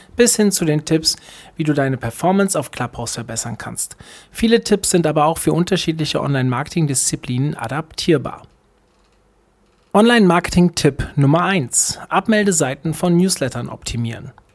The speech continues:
Abmeldeseiten birgen dahingehend Potenziale, dass nicht alle Abonnenten sich abmelden, weil das Interesse am Newsletter eines Unternehmens erloschen ist.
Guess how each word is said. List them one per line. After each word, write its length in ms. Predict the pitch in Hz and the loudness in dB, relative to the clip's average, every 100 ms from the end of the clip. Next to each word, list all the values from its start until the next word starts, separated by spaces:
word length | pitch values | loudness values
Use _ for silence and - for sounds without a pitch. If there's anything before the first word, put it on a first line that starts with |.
| _ _ _ _ _ - - - - | _ _ _ _ _ -20 -20 -20 -2
Abmeldeseiten 800 | 226 247 233 208 180 185 196 180 | 0 2 4 4 4 2 2 4
birgen 300 | 160 160 156 | 4 4 4
dahingehend 540 | 165 220 185 135 135 | 4 4 4 2 0
Potenziale, 680 | - 131 127 - 127 143 202 | -2 -4 -4 -2 -2 -2 -2
dass 220 | 185 135 | -2 0
nicht 180 | 165 151 | -2 -2
alle 160 | 196 214 | -2 -2
Abonnenten 540 | 196 190 170 170 185 | 0 0 0 0 -2
sich 220 | 175 185 | -4 -4
abmelden, 580 | 170 - 170 170 180 208 - - - | -4 0 0 2 0 -2 -6 -20 -8
weil 120 | 143 | -2
das 160 | 147 - | 0 0
Interesse 440 | 160 - 175 - | 0 0 2 2
am 100 | 147 | 4
Newsletter 400 | 175 233 170 156 | 2 2 0 0
eines 240 | 135 147 139 | -4 -4 -6
Unternehmens 460 | 135 139 202 185 | -4 -2 0 0
erloschen 420 | 135 180 214 135 | 0 0 0 -4
ist. 300 | 127 98 - | -6 -8 -10